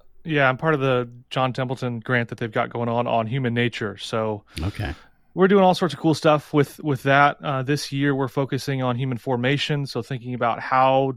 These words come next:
Speaker 1: do we understand how the human person
Speaker 2: Hmm.
Speaker 1: grows in all sorts of ways, whether that's primarily we're thinking more spiritually, but
Speaker 2: Yeah.
Speaker 1: also just traditionally across the spectrum of just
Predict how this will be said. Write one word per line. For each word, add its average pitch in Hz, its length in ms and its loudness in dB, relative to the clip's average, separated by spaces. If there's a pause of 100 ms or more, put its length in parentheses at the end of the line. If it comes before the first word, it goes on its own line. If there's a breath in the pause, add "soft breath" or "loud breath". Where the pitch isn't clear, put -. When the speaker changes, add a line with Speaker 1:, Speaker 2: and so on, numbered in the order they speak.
Speaker 1:
do 127 160 -2
we 120 200 -2 (420)
understand 139 560 0
how 135 100 2
the 123 160 -2 (180)
human 135 240 -4
person 127 540 -4 (480)
Speaker 2:
Hmm. 82 100 -2
Speaker 1:
grows 143 360 6
in 143 60 0
all 139 120 4
sorts 139 260 -4
of 117 120 -4
ways, 123 380 2
whether 113 180 -10
that's 113 440 -12 (420 soft breath)
primarily 165 500 4
we're 147 140 2
thinking 139 300 -4
more 131 140 -2
spiritually, 135 480 -4
but 123 140 0
Speaker 2:
Yeah. 123 60 6
Speaker 1:
also 123 160 0
just 120 260 -8 (320)
traditionally 175 420 2
across 143 380 4
the 143 140 -6
spectrum 135 400 -4
of 120 160 -2
just 123 240 -6